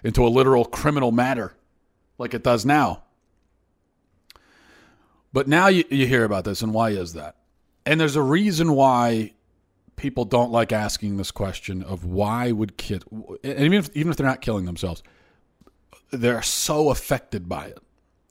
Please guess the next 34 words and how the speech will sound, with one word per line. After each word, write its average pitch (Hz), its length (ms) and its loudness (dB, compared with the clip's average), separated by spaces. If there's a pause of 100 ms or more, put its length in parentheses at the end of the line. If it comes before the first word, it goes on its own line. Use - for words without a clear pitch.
You 127 100 0
have - 120 -2
kids 143 280 0
that 117 100 2
are 107 60 0
so 151 600 2
affected - 840 -6 (680)
by 127 280 0
the 123 80 0
teasing 123 440 0
that 107 140 -2
goes 95 240 -2
on, 76 180 -8 (160)
so 156 380 6
affected 104 460 -2
that 110 120 -4
it 117 60 -2
can 127 160 0
ruin 127 600 8 (760)
their 117 160 -2
childhood. 98 680 -2
It, 131 200 -12
it 135 100 -8
ruin 165 360 6
their 123 160 8
life. 143 480 0 (1700)
They 151 200 4
could 127 320 -2
wake 175 240 8
up 185 180 6
every 180 380 6
day. 170 160 8
Think 208 220 0
about 208 280 0